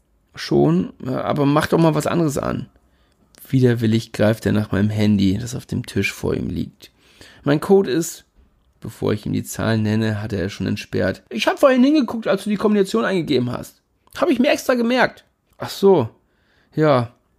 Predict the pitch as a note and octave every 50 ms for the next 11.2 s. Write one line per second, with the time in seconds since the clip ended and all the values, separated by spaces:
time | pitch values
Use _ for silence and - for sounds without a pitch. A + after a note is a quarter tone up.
0 | - - - - A2+ G#2+ G#2 G2+ G#2+ G#2 - A#2 A2 - - A#2 A#2+ A2+ - -
1 | - G#2+ - - F#2+ G#2 G#2+ - - - - - - G#2 G#2+ G#2 G#2 G2 - G2+
2 | G#2 A2 A2 G#2+ - G2 G#2 G#2+ A2 A#2 A2+ A2 G#2+ G#2 - - F#2 - - E2+
3 | - - - G2 G2+ - - _ _ - _ _ _ _ _ _ _ _ _ _
4 | _ _ _ - - C3+ D3 C#3 - - - E2+ E2+ D#2 E2 C3 D3+ D3 C#3 D3+
5 | D3+ D3 A#2 A2 C#3+ D3+ D#3+ E3+ E3+ E3+ D3+ D3+ D3+ D3 C#3+ - F#2 C#3 C#3 A#2+
6 | D2 C2 D2+ D#2+ F#2+ B2+ - _ _ _ _ _ _ _ _ _ _ _ _ _
7 | _ _ _ _ _ _ - - - C#3 C3+ - - E3+ D#3 C#3+ C3+ B2 A#2 A#2
8 | A2+ B2 B2 A#2+ - - - G#2+ A2 G#2+ - - A2 G#2+ A2 G#2 A2 - - -
9 | B2 A#2 - B2+ A2 A2+ A#2 A#2 A2 - - G#2+ A2 A2 G#2 - - G#2 G#2+ A2+
10 | A2 A2 - - F#2 A2 - - G#2+ A2+ G#2+ - - G#2+ G#2+ G#2+ G#2 G#2+ A2+ A2+
11 | A2 A2 - -